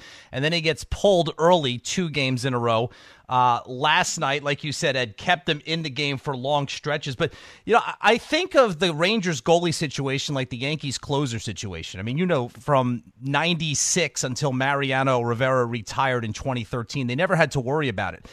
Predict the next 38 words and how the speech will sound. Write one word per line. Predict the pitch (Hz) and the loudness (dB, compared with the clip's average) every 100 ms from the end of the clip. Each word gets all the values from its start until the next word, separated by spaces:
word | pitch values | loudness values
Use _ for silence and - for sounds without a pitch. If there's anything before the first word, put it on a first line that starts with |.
| - - _ | -20 -20 _
And | 190 190 185 - - | 2 4 2 -2 -8
even | 226 269 277 | -2 2 4
when | 247 240 | 4 4
Rivera | 190 160 196 185 | 2 4 4 4
retired, | 170 - 208 190 | 0 0 0 0
the | 156 | -2
Yankees | 214 294 277 233 | -2 -2 -2 -2
have | 165 | -2
never | 165 190 190 | 0 0 0
really | 180 165 | -2 -2
had | 131 170 147 - - _ - | 0 0 0 -4 -20 _ -6
a | 151 | -4
bad | 117 160 165 160 | 0 4 4 4
closer | - 165 160 139 143 | -2 0 0 0 -2
situation | - 143 156 139 135 - 120 | -2 -2 -2 -2 -2 -4 -6
since, | - 190 107 135 | -2 0 0 -4
whether | 113 104 | -6 -6
it's | - | -6
David | 123 110 110 | -4 -6 0
Robertson | 170 180 160 147 - 147 | 4 4 2 -2 -4 -2
or | 123 | -2
Aroldis | 120 131 110 98 | 0 -2 -2 -6
Chapman. | - 180 156 160 156 - - - _ | -4 -2 0 0 -4 -6 -20 -20 _
Y-, | 185 - | -16 -4
you | 208 | -2
look | 240 330 | 0 0
at | 370 | 2
the | 254 | 2
Rangers, | 185 226 254 156 127 | 2 0 0 -2 0
you | 190 | 0
have | 147 | -2
Hank | - 254 226 202 - - | -2 -2 -2 -4 -14 -12
for | - 175 | -4 -4
fifteen | - 254 - - 233 190 | -2 -4 -2 -4 -2 -2
years. | 208 240 139 151 - - _ _ _ _ | 0 0 0 -2 -10 -14 _ _ _ _
He | - 254 | -2 0
moves | 277 262 190 151 | 2 2 2 4
on. | 196 135 139 | 4 4 0